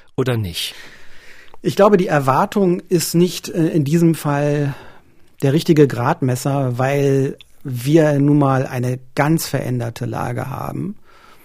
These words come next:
Speaker 2: Äh, ich würde sagen, dass die, äh, Bundesregierung, äh, bislang, äh, recht rational auf die veränderte geopolitische Lage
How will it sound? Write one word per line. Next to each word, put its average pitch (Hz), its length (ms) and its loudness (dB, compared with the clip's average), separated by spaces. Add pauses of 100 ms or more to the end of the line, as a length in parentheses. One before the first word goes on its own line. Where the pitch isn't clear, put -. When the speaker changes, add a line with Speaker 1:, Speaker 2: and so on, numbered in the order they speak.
(920)
Speaker 2:
Äh, 170 220 -14 (120)
ich 180 360 -6
würde 170 300 4
sagen, 139 600 2
dass 139 320 -4
die, 120 560 -4
äh, 135 140 -6
Bundesregierung, 131 1500 -2
äh, 147 280 -8
bislang, 131 920 0 (1300)
äh, - 60 -16
recht 170 440 -4
rational 151 800 4
auf 123 260 -4
die 127 140 -4
veränderte 131 500 -2
geopolitische 123 800 -4
Lage 113 640 -4